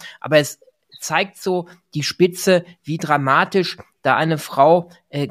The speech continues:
kämpft, um, äh, Aufmerksamkeit in diesem ganzen System, die sie nie bekommen hat im Umfeld von Warhol. Ähm, und zum Schluss, sie hat ja eigentlich nur dieses, äh, Theaterstück, was sie ihm zur Verfügung gestellt hatte, zurückverlangt, was er verlegt hatte.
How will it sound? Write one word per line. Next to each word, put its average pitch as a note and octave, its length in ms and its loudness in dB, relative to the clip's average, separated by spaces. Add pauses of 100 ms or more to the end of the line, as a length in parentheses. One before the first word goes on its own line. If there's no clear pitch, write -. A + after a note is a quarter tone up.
(120)
kämpft, G3 580 -4
um, E3+ 380 -2
äh, D3 160 -4
Aufmerksamkeit F3 960 -2
in E3 120 -6
diesem E3 260 -4
ganzen D#3+ 280 -6
System, F3 400 0
die D3+ 100 -4
sie D3 120 -4
nie D#3+ 140 0
bekommen F#3+ 400 0
hat G3 180 0 (260)
im D#3+ 140 -4
Umfeld F3 360 2
von E3 240 0
Warhol. F3 460 4 (320)
Ähm, D3+ 300 0 (280)
und D#3 500 4
zum C#3+ 220 -4
Schluss, F3+ 440 0
sie C#3 280 -6
hat D#3+ 140 -2
ja E3 120 -2
eigentlich E3 300 -6
nur D#3 140 -4
dieses, C#3+ 480 -8
äh, B2 140 -8
Theaterstück, E3 720 -2
was D3+ 140 0
sie - 80 -8
ihm D#3+ 200 -2
zur - 140 -10
Verfügung F3+ 360 0
gestellt E3 360 0
hatte, D#3+ 220 0
zurückverlangt, D#3 640 -6 (340)
was C3+ 200 -6
er - 180 -2
verlegt E3 580 -2
hatte. A#3 380 -2